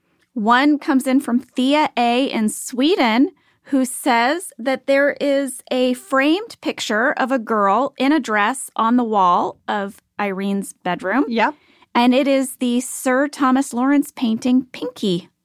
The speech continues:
Speaker 2: Well, Thea, it's for sale on eBay.
Speaker 1: It is. I also noticed that the television was on in this scene. There's a shot of a dog walking around. I asked Steve Burgess about this. He said, yes,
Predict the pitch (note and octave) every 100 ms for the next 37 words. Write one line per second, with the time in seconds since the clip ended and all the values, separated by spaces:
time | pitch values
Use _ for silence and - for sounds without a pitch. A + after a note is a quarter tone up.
0 | _ - G#3+ G#3+ C4 D#4 _ C#4 C4 D#4
1 | - B3 - C#4 C#4 C#4+ C4+ B3 - A3
2 | A3 F#3 E3 D3 A#3+ F4 C5 F3+ - -
3 | _ _ _ - _ _ _ - C#4 D#4
4 | F4 D4 D4 D#4+ C4+ C4+ C4+ C4 B3 A3+
5 | - C4+ D4 C#4 B3 A3 G#3+ G3+ G3+ G3
6 | G3 - G3+ F#3+ A3+ E4+ - _ _ _
7 | _ - G#3 G#3 G#3+ G3+ F#3+ F#3 D#3+ A3
8 | C4 C#4 B3+ C4+ B3+ C4+ B3 A#3+ A#3+ A#3
9 | A#3 A3+ - - F#3+ F3+ F#3 - G3 F#3
10 | A3+ A3+ A#3+ A#3 A3+ A3 - G#3 - A#3+
11 | G#3+ A#3 G3+ A#3+ D#4 - -